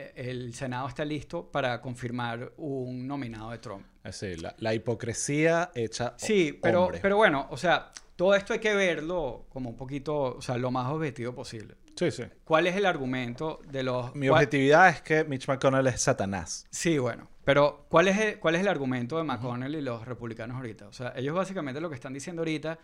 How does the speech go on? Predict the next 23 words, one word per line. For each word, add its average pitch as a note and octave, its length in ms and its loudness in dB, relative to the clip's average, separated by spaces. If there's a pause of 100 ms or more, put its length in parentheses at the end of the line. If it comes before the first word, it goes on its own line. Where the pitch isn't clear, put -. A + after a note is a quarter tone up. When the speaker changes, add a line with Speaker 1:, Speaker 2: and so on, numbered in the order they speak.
(680)
Speaker 1:
es, D3+ 600 0 (140)
es, C3+ 340 -6
sí, C4+ 500 2 (460)
o C#3 100 -6
sea, B2+ 600 -4
este, C3+ 360 -4
hay C3+ 160 -2
que C3 100 -6
oír E3+ 200 0
la F#3+ 100 0
voz F#3 140 -2
del G3+ 120 -6
pueblo, G3 420 -2
pero B2+ 200 -4
estamos F#3+ 420 2
oyendo C#3 300 2
la B2+ 80 2
voz A#2 120 -2
del G#2+ 140 -10
pueblo. C#3 400 -6 (840)
Eh, C3 420 -6
¿por C3+ 220 -2
qué? D3 320 -4